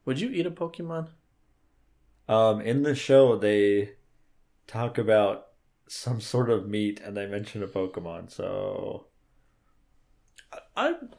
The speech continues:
Speaker 1: so
Speaker 2: Tauros meat.
Speaker 1: I
Speaker 2: They, they low-key mention it, like, really slyly. Like, they do drink Moo Moo milk,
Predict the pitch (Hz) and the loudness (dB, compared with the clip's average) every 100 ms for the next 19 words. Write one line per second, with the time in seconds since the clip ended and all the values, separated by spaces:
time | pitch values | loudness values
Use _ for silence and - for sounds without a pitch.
0 | - - 202 185 - - _ _ - 156 | -8 4 4 4 0 -10 _ _ 4 8
1 | 135 107 98 - 104 98 95 - - _ | 10 8 8 4 -2 -4 -4 -12 -20 _
2 | _ - - _ - - - 160 175 - | _ -20 -20 _ -20 -20 -2 0 0 -6
3 | - - - - 127 135 131 135 135 139 | -14 -14 -8 2 4 4 8 8 8 8
4 | 156 151 156 143 120 117 - 107 101 95 | 6 6 6 6 6 0 -2 -4 -4 -6
5 | - _ _ _ _ _ _ _ _ _ | -12 _ _ _ _ _ _ _ _ _
6 | _ - 98 95 - 107 104 110 110 101 | _ -6 -6 -6 -16 -2 4 4 4 2
7 | - - - - 104 98 95 98 107 113 | -2 -16 -16 -8 -4 -2 -2 -4 -4 -2
8 | 120 127 131 - _ _ - - 117 123 | -2 -4 -6 -14 _ _ -6 2 4 4
9 | 113 117 127 127 110 107 - 117 101 101 | 2 4 4 4 0 -4 -2 -2 -2 -2
10 | 107 120 104 87 82 85 - | 0 0 -2 -2 -6 -8 -12